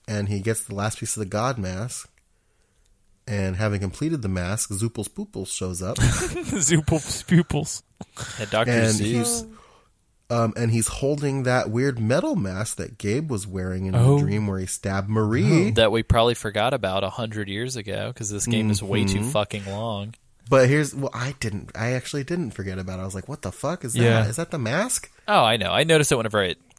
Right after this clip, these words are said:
Speaker 3: popped back up, but it's like
Speaker 1: Yeah.
Speaker 3: fucking twenty-four hours ago.
Speaker 1: Yeah.
Speaker 3: <laughs> Like
Speaker 1: <laughs> Full day later. Um, and he,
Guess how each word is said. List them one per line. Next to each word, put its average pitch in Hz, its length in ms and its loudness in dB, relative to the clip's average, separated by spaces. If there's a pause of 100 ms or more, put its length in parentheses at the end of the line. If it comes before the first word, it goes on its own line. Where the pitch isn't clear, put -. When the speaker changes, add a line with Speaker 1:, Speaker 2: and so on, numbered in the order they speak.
Speaker 3:
popped 123 240 6
back 98 220 2
up, 104 260 4
but 98 80 -2
it's - 160 -2
like 90 320 -2 (140)
Speaker 1:
Yeah. 101 80 -6
Speaker 3:
fucking 127 300 0
twenty-four 120 580 4
hours 120 420 6
ago. 104 460 4
Speaker 1:
Yeah. - 60 -8 (360)
Speaker 3:
<laughs> - 80 -
Like 151 160 8
Speaker 1:
<laughs> - 920 6
Full 196 260 8
day 147 340 6
later. 151 460 6 (880)
Um, 120 440 6 (760)
and 120 200 6
he, 120 440 4